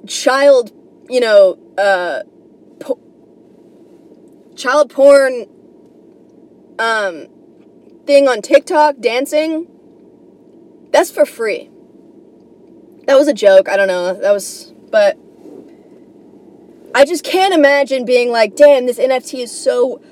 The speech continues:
like, is so worth it." Like, I just, like, imagine being like, "Let me just see it again. Ah, ah, ah." Like, I just, it's, it's impossible.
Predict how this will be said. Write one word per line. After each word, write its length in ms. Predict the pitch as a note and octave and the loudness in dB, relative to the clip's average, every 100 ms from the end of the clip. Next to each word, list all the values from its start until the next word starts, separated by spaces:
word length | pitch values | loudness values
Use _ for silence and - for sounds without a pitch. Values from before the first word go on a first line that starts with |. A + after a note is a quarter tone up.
| - | -12
like, 260 | - G#3 - | -2 -2 -2
is 140 | A3+ | -14
so 240 | - C#4 A#3+ | -2 -2 -2
worth 340 | A3+ A#3 B3 | -4 -6 -4
it." 200 | - - - - - | -6 -8 -12 -20 -4
Like, 220 | G#3+ - | -2 2
I 100 | A#3 | 0
just, 280 | A#3 - - _ - - _ - - | 0 -16 -20 _ -20 -20 _ -20 -8
like, 180 | B3 B3+ | -2 0
imagine 500 | C4 A#3+ B3+ C4 B3+ | 0 -2 -2 -2 2
being 180 | B3 A#3+ | 2 2
like, 240 | A#3 G#3 | -4 -6
"Let 200 | C4 D4+ | 0 2
me 120 | E4+ D4+ | 4 2
just 240 | F#4 - | 0 -4
see 240 | F#4 F4+ | 2 4
it 60 | F4 | 4
again. 440 | E4 F4 F4 D#4 D4+ | 2 2 4 2 0
Ah, 400 | E4 F4+ F4+ E4+ | -2 0 0 -2
ah, 880 | D#4+ E4 F4+ A#4+ A4+ G#4 - F#4 F4 C#4+ - - - - | -4 -2 0 0 2 0 0 0 -2 -6 -16 -18 -18 -4
ah." 260 | F4+ F#4 D4 - | 2 2 0 -8
Like, 180 | A#3 - | -6 -4
I 80 | A3 | -6
just, 260 | A3+ - - | -6 -14 -18
it's, 300 | G#3 F#3+ - | -20 -20 -20
it's 160 | G3+ | -16
impossible. 680 | A#3 G#3+ - A#3 - F#3 | -16 -16 -10 -10 -8 -14